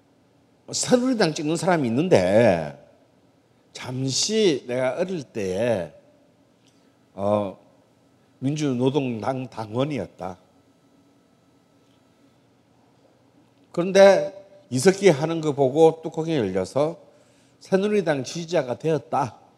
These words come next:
이런 애들까지를 전부 다 모아놓은 집단이, 혹은 예를 들어서 나는 아무런 전력도 없는데 내 사촌 형이 좌익이었다.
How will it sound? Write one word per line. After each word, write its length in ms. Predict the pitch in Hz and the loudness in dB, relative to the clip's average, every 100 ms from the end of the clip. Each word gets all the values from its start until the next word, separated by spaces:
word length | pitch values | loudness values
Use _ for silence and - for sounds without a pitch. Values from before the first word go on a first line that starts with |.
| _ _ _ _ _ _ _ _ _ _ _ _ _ _ _ _ _ _ _ _ _ _ _ _ _ _ _ - | _ _ _ _ _ _ _ _ _ _ _ _ _ _ _ _ _ _ _ _ _ _ _ _ _ _ _ 2
이런 340 | 208 240 247 | 12 12 10
애들까지를 1000 | - 254 240 220 175 190 160 170 185 196 | 6 6 6 4 -2 -2 0 0 -2 -2
전부 540 | - 170 202 190 165 123 | -2 -2 -2 -8 -14 -10
다 200 | 123 131 | -6 -2
모아놓은 640 | 120 139 156 131 117 107 | 8 12 12 10 4 -4
집단이, 680 | - - - 123 139 180 190 _ _ _ _ _ _ _ _ _ _ - | -8 -10 -4 -4 -2 -6 -8 _ _ _ _ _ _ _ _ _ _ 4
혹은 340 | 190 190 175 | 8 10 10
예를 180 | 139 190 | 8 8
들어서 220 | 147 104 - _ - | 4 0 -4 _ 4
나는 320 | 170 247 220 | 8 10 8
아무런 680 | - 147 190 269 294 302 196 | 4 8 8 6 6 6 4
전력도 480 | 220 269 233 - | 2 6 6 6
없는데 800 | 160 147 196 240 170 90 - - - _ _ - | 2 2 6 10 10 10 0 -16 -20 _ _ 4
내 260 | 143 220 | 10 12
사촌 640 | 233 - 175 165 - 247 240 | 10 6 4 6 8 8 8
형이 560 | - 269 247 117 82 - _ _ _ _ _ _ _ _ _ _ - - | 4 4 4 2 0 -16 _ _ _ _ _ _ _ _ _ _ -20 0
좌익이었다. 800 | 151 160 170 165 127 - 90 | 6 8 8 4 2 0 -10